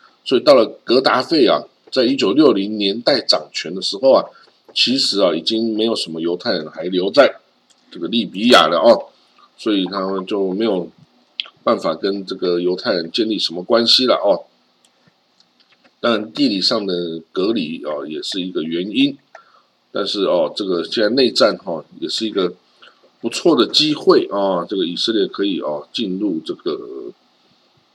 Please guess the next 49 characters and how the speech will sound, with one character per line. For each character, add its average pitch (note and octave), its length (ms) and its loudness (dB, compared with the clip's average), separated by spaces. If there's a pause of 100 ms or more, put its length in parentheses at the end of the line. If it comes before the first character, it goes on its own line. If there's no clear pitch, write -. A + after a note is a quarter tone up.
(120)
利 B2+ 120 2
比 A2 140 0
亚。 D#2+ 260 4 (540)
不 - 80 -18
过 F#2 200 -2
啊， - 140 -8 (180)
这 - 80 -12
个 D2 240 -8
当 G2 140 -4
然， F2 180 -4 (760)
如 G#2 100 -8
果 F#2+ 100 -4
还 - 220 0
要 A2 80 4
加 A2 240 2
入 A2+ 200 4
支 A2+ 200 -6
持 F#2+ 220 -4
哪 E2+ 180 -6
一 G2 60 -2
方 F#2+ 280 -2 (380)
内 C3+ 260 4
战， F#2 300 0 (540)
那 A#2+ 260 4
这 A2 100 -2
个， G2+ 200 2
这 G2 100 -4
个 F#2+ 160 2
战 F#2+ 240 0
争 G2 140 -2
呢， E2+ 160 -4
真 G2 120 -4
的 F#2 120 -4
妈 F2 240 -4
是 F#2 140 -8
打 - 200 -4
不 G#2 200 -4
完 A2 200 4
了。 B2 240 4 (360)
那， A#2 320 0 (880)
然 - 140 0
后 B2+ 120 4
我 A2+ 60 2
们 A#2 120 0
来 - 20 -2
看 C#3+ 160 0
到 D3 240 8
伊 F3 120 0
朗， G#2 240 2